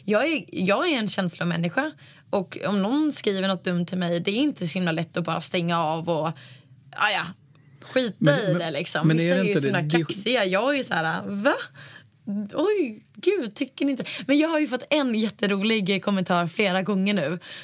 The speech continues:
Speaker 1: Eh, och jag vet inte vad jag ska göra med det här, men folk klagar på mina <laughs> ögonbryn.
Speaker 2: Vad är det för fel på dem?
Speaker 1: Nej, men tydligen så är de, eh, jag har ingen aning.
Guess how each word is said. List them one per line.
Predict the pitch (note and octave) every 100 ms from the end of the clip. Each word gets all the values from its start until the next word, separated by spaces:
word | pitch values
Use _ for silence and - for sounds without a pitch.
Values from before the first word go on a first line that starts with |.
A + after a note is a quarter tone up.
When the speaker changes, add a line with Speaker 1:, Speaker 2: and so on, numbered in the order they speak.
| - _ -
Speaker 1:
Eh, | G3+ F#3+ F3+ F3+ E3+ - _ _
och | - A3 A#3
jag | A3
vet | D4+
inte | F4 G3+
vad |
jag | F#3
ska | -
göra | G#3+ G#3 F#3+ D4
med | D4+
det | G#3
här, |
men | G3
folk | G3+ D4 D4+
klagar | - E4 B3 G3
på | G3+
mina | A#3 G3 F3+ C4+
<laughs> | A#3+ C#4
ögonbryn. | A3 G3+ C#4 A#3 A#3 B3 D4 C4+ - A#3+ - _ _ _ _ _ -
Speaker 2:
Vad | C#3
är | D3
det |
för | C#3+ D3+
fel | - C#3
på | D3+
dem? | A#2+ A2 - -
Speaker 1:
Nej, | D#4
men | F4 D#4+
tydligen | - E4+ B3 B3+ C4 D#4+ D4
så | C4+
är | B3 A#3
de, | A3+ A3 G#3 G3+ - - - - - - _
eh, | - A#1+ - - -
jag | G#3+
har | C#4+
ingen | C4+ B3+
aning. | A3+ A3+ C4 A3+